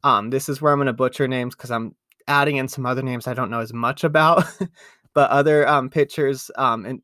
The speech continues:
drafted in twenty twenty, Slade Cecconi and Liam Norris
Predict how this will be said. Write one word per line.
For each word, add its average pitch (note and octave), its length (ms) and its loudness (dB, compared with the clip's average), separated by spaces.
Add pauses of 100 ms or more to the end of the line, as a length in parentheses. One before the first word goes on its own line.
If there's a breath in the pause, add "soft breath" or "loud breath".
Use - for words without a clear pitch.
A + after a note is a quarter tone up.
(120)
drafted C#3 360 -2
in C3+ 80 -4
twenty C3+ 240 -4
twenty, C3+ 300 -6
Slade C3+ 440 -4
Cecconi D#3 720 -4 (360)
and B2+ 140 -6
Liam B2+ 300 -2
Norris B2+ 600 0